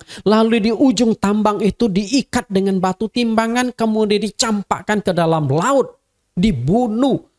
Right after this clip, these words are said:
Jadi Tuhan Yesus mengajarkan cara bunuh diri untuk penyesat-penyesat, untuk hamba-hamba Tuhan yang salah mengajarkan Alkitab, supaya dicemplungkan ke dalam laut dengan pemberat batu timbangan, eh, batu kilangan, maka dia tidak naik-naik ke permukaan lagi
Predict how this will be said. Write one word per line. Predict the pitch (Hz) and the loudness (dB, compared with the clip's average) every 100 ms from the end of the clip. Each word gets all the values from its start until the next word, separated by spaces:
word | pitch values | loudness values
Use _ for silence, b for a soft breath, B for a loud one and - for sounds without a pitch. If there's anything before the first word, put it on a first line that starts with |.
| _ - | _ 0
Jadi | - 233 214 | 2 2 0
Tuhan | 240 226 226 | 2 2 4
Yesus | 220 220 247 | 2 0 0
mengajarkan | 220 202 185 185 180 180 - | 0 2 0 -2 -2 -4 -2
cara | 175 175 190 | -4 -2 -2
bunuh | 151 190 226 240 | 2 2 4 2
diri | 185 311 370 240 - | 2 2 2 -2 0
untuk | 233 220 - 285 - | 0 0 0 -2 2
penyesat-penyesat, | 208 190 190 - 202 - 180 151 - 123 190 208 | 2 4 2 2 -4 0 2 2 2 -2 -2 0
untuk | 202 208 208 | 0 0 -2
hamba-hamba | 233 247 220 175 202 185 | 0 0 0 0 0 -2
Tuhan | - 170 185 | 0 0 2
yang | 180 | 0
salah | 156 151 165 | 0 0 0
mengajarkan | 170 160 151 147 151 139 151 - | -2 0 0 0 -2 -2 -4 -4
Alkitab, | 135 - 147 143 - | -4 -4 -2 -2 -4
supaya | - - - - 160 151 139 | -12 -10 -2 -2 0 0 2
dicemplungkan | 131 185 127 269 294 269 269 | 4 4 6 4 4 2 -2
ke | 247 | 0
dalam | 233 226 220 220 | 0 0 0 0
laut | 214 233 220 | 2 0 0
dengan | 208 202 | -2 -2
pemberat | 165 220 190 147 170 240 - | 0 -2 0 -2 -2 -2 -4
batu | 180 208 | -4 -4
timbangan, | 202 196 175 185 202 214 185 147 | -2 -2 -2 -2 -2 -4 -6 -4
eh, | 190 | -4
batu | 160 214 208 240 | 0 -2 -2 -6
kilangan, | 262 226 233 240 277 - _ _ - | -4 -4 -4 -4 -6 -8 _ _ -2
maka | 202 190 196 | -2 0 0
dia | 180 | 2
tidak | 185 185 180 | 2 2 2
naik-naik | 180 170 180 170 165 | 2 0 0 -2 -2
ke | 175 | -2
permukaan | 170 165 160 160 156 | -2 0 0 -2 0
lagi | 156 160 185 185 | 0 2 0 -2